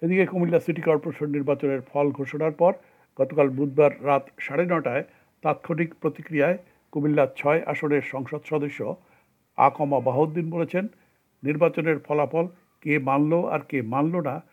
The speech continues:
তাতে কিছু যায় আসে না, ফল যা হয়েছে সেটিই সঠিক।" এর আগে বুধবার রাত সাড়ে নটার দিকে রিটার্নিং কর্মকর্তা মোহাম্মদ শাহিদুর নবী চৌধুরী জেলা শিল্পকলা একাডেমিতে নির্বাচনী ফলাফল ঘোষণা করেন।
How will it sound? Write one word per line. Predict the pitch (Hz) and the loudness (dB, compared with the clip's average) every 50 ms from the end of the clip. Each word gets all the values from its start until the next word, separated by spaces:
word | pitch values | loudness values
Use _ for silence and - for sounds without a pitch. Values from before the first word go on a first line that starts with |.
| _ _ _ _ | _ _ _ _
তাতে | - 139 - - 143 | -4 -2 -2 -2 -4
কিছু | 139 - 170 - - 190 | -4 -4 -8 -8 -6 -6
যায় | 143 127 151 135 139 120 | -2 0 2 2 4 2
আসে | 104 - - 90 | 0 -4 -8 -16
না, | 87 - - _ _ _ _ _ _ _ _ _ _ - | -18 -20 -20 _ _ _ _ _ _ _ _ _ _ -4
ফল | 123 127 143 147 | 0 2 2 4
যা | 139 165 151 | 4 4 4
হয়েছে | 131 147 160 165 156 - 185 196 226 - _ _ _ | 4 4 4 2 2 0 -2 -2 -2 -6 _ _ _
সেটিই | - - - 151 147 170 165 147 | -6 0 0 0 2 2 0 -2
সঠিক।" | - - 127 - - 87 - _ _ _ _ _ _ _ _ _ _ _ _ _ _ _ _ _ _ | -2 -4 -6 -6 -8 -12 -18 _ _ _ _ _ _ _ _ _ _ _ _ _ _ _ _ _ _
এর | - 139 - | -8 -4 0
আগে | - 135 160 156 175 185 | 2 4 4 4 2 0
বুধবার | 170 156 160 156 139 156 156 147 - - - | 0 -2 -4 0 4 4 4 4 2 -2 -2
রাত | 135 135 131 127 - | 0 2 2 2 0
সাড়ে | - - 135 160 165 | -4 -4 -2 -2 0
নটার | 160 180 160 175 165 160 147 | -2 -2 0 0 0 0 0
দিকে | 139 110 123 151 180 | -4 -4 -4 -4 -4
রিটার্নিং | 160 147 139 135 151 139 131 135 123 | -4 -6 -4 -2 -2 -2 -2 -4 -6
কর্মকর্তা | - 131 135 139 147 151 160 151 - 175 165 | -6 -6 -6 -6 -4 -4 -6 -4 -4 -4 -4
মোহাম্মদ | 143 156 156 143 151 147 - - _ _ _ _ _ _ | -4 -4 -4 -4 -4 -4 -6 -10 _ _ _ _ _ _
শাহিদুর | - - 151 135 151 156 156 170 151 147 175 | -4 0 2 2 2 2 0 -2 -4 -4 -4
নবী | 143 151 143 | -4 -4 -4
চৌধুরী | 147 - 160 156 143 147 127 - 147 - _ _ _ _ _ _ _ _ _ _ _ - 120 110 131 | -2 -2 -2 -2 -2 -2 -4 -4 -6 -8 _ _ _ _ _ _ _ _ _ _ _ -20 -14 -4 0
জেলা | 147 151 165 170 | 2 4 4 2
শিল্পকলা | 165 - 160 156 143 151 139 151 147 139 | 2 -2 -4 -6 -4 0 2 4 4 4
একাডেমিতে | - 147 147 143 147 151 151 - 127 127 151 - - _ _ _ _ _ _ _ _ _ _ _ _ _ _ _ _ _ - | 4 4 2 2 2 0 0 -2 -4 -4 -4 -6 -10 _ _ _ _ _ _ _ _ _ _ _ _ _ _ _ _ _ -2
নির্বাচনী | 135 139 143 156 143 - 147 139 139 | 0 2 4 4 4 4 2 0 0
ফলাফল | - - 151 151 131 - 175 180 | 0 0 0 0 2 2 0 0
ঘোষণা | 180 151 - 151 143 - 143 139 113 | 0 -2 -6 -8 -8 -6 -6 -6 -6
করেন। | - - - | -6 -10 -14